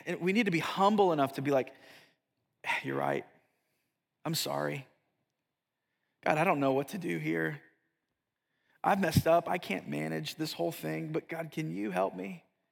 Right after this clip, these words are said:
God, I'm, I'm so weak. I can't even do, I, can you, can you just take everything from me? God, would you, would you, would you help me?" Listen, those are the opportunities where God is so excited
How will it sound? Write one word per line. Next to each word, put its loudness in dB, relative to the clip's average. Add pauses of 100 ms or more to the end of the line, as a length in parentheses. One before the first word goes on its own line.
(1080)
God, 4
I'm, 4
I'm 4
so 4
weak. 2
I 0
can't 0
even 0
do, 0
I, 2
can -2
you, -4
can -6
you -2
just -6
take 2
everything 0
from -4
me? -6 (960)
God, 6
would 2
you, 0 (160)
would 2
you, -2
would -6
you -4
help -2
me?" -2 (2000)
Listen, -4
those 2
are -2
the 4
opportunities -2
where -4
God 0 (1080)
is -6
so -6
excited -8